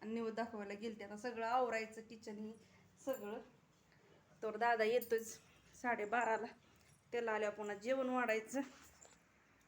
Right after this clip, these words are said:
तर मी आता आवरती, पुन्हा संध्याकाळी आमची तर राम मंदिरात जायचं. तिथं बा-, महिला आहे,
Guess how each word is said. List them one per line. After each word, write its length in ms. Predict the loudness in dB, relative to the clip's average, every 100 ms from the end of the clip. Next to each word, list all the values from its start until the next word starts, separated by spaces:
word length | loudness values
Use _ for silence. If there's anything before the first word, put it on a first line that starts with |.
| -20 _ -12
तर 160 | -8 -4
मी 140 | -4
आता 140 | -4 -2
आवरती, 640 | 2 6 6 4 -2 -4 -4 -20 -20 -20 -20 -20 -20 -20 _ _
पुन्हा 160 | -12 -10
संध्याकाळी 360 | -8 -6 0 0
आमची 260 | 0 -4 -4
तर 120 | -2
राम 180 | -4 -4
मंदिरात 340 | -6 -4 -6
जायचं. 480 | -2 0 0 -2 -16
तिथं 420 | -18 -16 -10 -4
बा-, 160 | -2 -2
महिला 300 | -4 -2 -4
आहे, 140 | -4